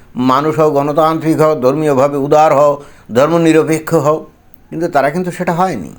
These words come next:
না হয়ে তাদের ভিতরে এত ঘৃণা জমে গেছে, এ, যে তারা কিন্তু নিজেদের জীবনকে পরোয়া করে না। তারা কিন্তু হাতে গুলি বন্দুক নিয়ে ঝাঁপিয়ে পড়ছে এবং এ পর্যন্ত শোনা যাচ্ছে যে পনেরো জন, আহ, already নিহত হয়েছে,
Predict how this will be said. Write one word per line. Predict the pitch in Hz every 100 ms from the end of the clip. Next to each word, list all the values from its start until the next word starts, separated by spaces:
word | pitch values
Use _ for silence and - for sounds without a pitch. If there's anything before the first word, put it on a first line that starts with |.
| - _ _ _ _ 98
না | 110 131 156 202 220
হয়ে | 202 196 175 151
তাদের | - 151 170 185
ভিতরে | 151 175 170
এত | 170 143 156 - 185
ঘৃণা | 165 156 175 170
জমে | 147 151 151 143
গেছে, | 123 135 - 165 170 160 - - _ _ _
এ, | 151 151 151 151
যে | 151
তারা | 156 170
কিন্তু | 170 180 175
নিজেদের | 156 160 160 165
জীবনকে | 156 156 160 208
পরোয়া | 220 233 180
করে | 131 123
না। | 123 127
তারা | 156
কিন্তু | 170 165 147 160
হাতে | 147 147
গুলি | 143 160 156
বন্দুক | 160 156 151 175
নিয়ে | 202 180 160 160 - - _ 107
ঝাঁপিয়ে | 107 147 151 165
পড়ছে | 143 131 123 151
এবং | 208 202 175
এ | 165
পর্যন্ত | 151 151 151 143
শোনা | 143 156 147
যাচ্ছে | 131 127 127 147
যে | 180 -
পনেরো | 156 156 156 151 117
জন, | 123 131 160 208 - - _ _ _ -
আহ, | 135 135 - 131
already | 131 135
নিহত | 123 113 110
হয়েছে, | 101 101 87 -